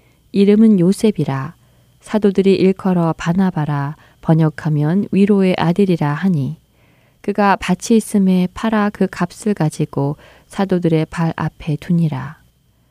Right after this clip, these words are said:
아나니아라 하는 사람이 그의 아내 삽비라와 더불어 소유를 팔아 그 값에서 얼마를 감춤해 그 아내도 알더라. 얼마만 가져다가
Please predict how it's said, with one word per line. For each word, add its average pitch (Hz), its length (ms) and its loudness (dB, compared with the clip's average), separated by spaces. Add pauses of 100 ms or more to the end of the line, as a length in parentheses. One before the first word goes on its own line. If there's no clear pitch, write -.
(720)
아나니아라 214 680 4
하는 196 280 0
사람이 180 680 0
그의 190 260 2
아내 185 240 2
삽비라와 160 840 0
더불어 151 340 -2
소유를 226 560 0
팔아 160 400 -6 (680)
그 220 180 2
값에서 185 720 0
얼마를 180 420 4
감춤해 156 760 -2 (440)
그 202 240 2
아내도 180 400 0
알더라. 139 600 -6 (720)
얼마만 214 580 4
가져다가 160 840 -4